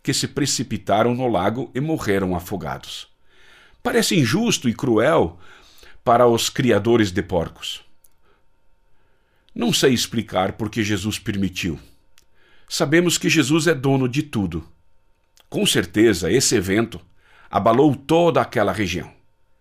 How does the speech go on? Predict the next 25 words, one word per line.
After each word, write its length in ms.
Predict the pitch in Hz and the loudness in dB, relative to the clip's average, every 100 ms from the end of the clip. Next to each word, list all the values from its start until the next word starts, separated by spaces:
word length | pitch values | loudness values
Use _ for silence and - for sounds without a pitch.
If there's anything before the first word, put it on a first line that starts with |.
| _ _ _ _ - - | _ _ _ _ -20 -18
A 100 | - | -10
perda 480 | 95 - 156 170 135 | -4 2 2 2 0
dos 220 | 107 98 | -2 -6
porcos 640 | - 135 170 120 101 - - - - | -2 2 2 0 -8 -10 -14 -20 -20
fez 260 | - 156 131 | -4 0 2
dessa 320 | 143 156 156 | 2 2 2
libertação 800 | 143 135 117 98 - 160 175 - | 0 0 0 -2 -2 0 0 -2
um 160 | 156 | -4
assunto 500 | 135 - 190 226 156 | -2 -2 0 -2 -2
que 120 | 110 135 | -6 -6
espa-, 360 | - - - - | -6 -4 -6 -2
que 120 | 156 | 0
se 120 | 156 | 2
espalhou 480 | 170 - 139 127 175 | -2 2 2 4 2
por 180 | 190 220 | 2 4
muitos 520 | 156 147 143 - 92 | 6 6 4 2 -6
lugares. 640 | 92 87 71 62 67 - - _ _ _ _ _ _ _ _ _ _ _ _ | -4 -2 -4 -6 -12 -14 -16 _ _ _ _ _ _ _ _ _ _ _ _
As 120 | 104 | -8
pu-, 240 | - 123 - | -6 -8 -6
as 100 | 117 | -8
pessoas 400 | - 139 165 175 | -4 -2 -2 -2
puderam 440 | - 160 143 170 139 | -4 -2 2 2 0
ver 340 | 90 127 160 | 0 0 2
o 60 | 127 | 0
resultado 880 | 123 104 113 95 - 120 147 147 | -2 0 -2 -2 -2 0 0 -4